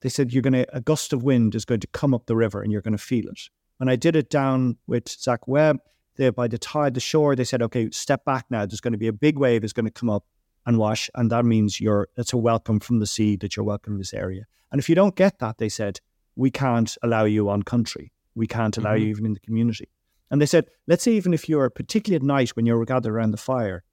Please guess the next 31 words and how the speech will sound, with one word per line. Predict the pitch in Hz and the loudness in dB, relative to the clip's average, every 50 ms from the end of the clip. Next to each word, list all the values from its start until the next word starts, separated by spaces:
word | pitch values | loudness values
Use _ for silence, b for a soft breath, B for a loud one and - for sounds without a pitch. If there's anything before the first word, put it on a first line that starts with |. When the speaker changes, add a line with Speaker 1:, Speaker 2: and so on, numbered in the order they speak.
| _ _ | _ _
Speaker 1:
if | - - | -6 -2
you | 185 208 | 0 0
leave | 202 185 175 190 208 196 151 123 107 | 2 2 2 2 4 4 2 2 0
the | - 104 | -4 -8
fire | - - 143 131 117 110 110 | -6 -4 -4 -2 -2 -4 -4
for | - 120 127 | -2 0 2
any | 139 147 127 | 2 4 4
reason, | 120 120 110 107 107 | 2 2 0 0 0
you | 123 147 | 2 2
need | 160 151 - | 2 0 -2
to | - - | -8 -14
tell | - - - 160 147 139 135 | -14 -4 0 2 4 4 4
one | 127 131 131 | 4 2 2
of | 123 120 | 2 0
us | 117 - - | -2 -2 -4
that | 117 113 - | -8 -4 -4
you're | 113 110 | -2 0
leaving, | 113 117 117 107 95 - 80 73 - | 2 2 2 0 -2 -6 -12 -12 -6
leaving. | 113 120 123 120 - 95 92 95 | 0 2 2 2 0 -2 -4 -2
We | 104 113 | 0 0
need | 117 110 - | -2 -2 -2
to | - 98 | -4 -2
ask | 110 127 147 - - | -2 -2 -2 -2 -4
the | - | -10
spirits | - - - 127 110 107 - - - _ _ _ _ _ _ _ | -12 -2 0 0 0 0 -2 -6 -16 _ _ _ _ _ _ _
or | - 110 | -4 0
we | 117 120 | 2 2
need | 117 117 113 - | 4 2 0 -2
to | - 113 | -2 -4
accompany | 104 95 - - 123 113 - - 107 98 98 | -4 -4 -4 -2 -4 -2 -2 -4 -6 -6 -6
you." | 98 | -8